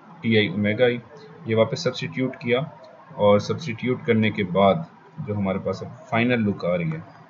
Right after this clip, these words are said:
वो आ गई जी omega i plus h into f of t i omega i। और i की value definitely हमारे पास ये मूव कर रही है from one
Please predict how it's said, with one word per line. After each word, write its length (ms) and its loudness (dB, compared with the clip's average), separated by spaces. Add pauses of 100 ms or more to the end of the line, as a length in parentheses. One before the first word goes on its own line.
(1000)
वो 240 4
आ 40 4
गई 120 0
जी 160 0 (320)
omega 480 0
i 240 -2 (1300)
plus 360 4 (220)
h 320 2
into 240 -2 (300)
f 180 -2
of 100 0 (1120)
t 240 0 (100)
i 200 0 (1040)
omega 420 -2
i। 60 -2 (1600)
और 260 4
i 160 6
की 100 6
value 220 4
definitely 480 0
हमारे 200 2
पास 440 0 (180)
ये 120 0
मूव 180 0 (100)
कर 120 2
रही 140 0
है 180 0
from 300 -2
one 260 0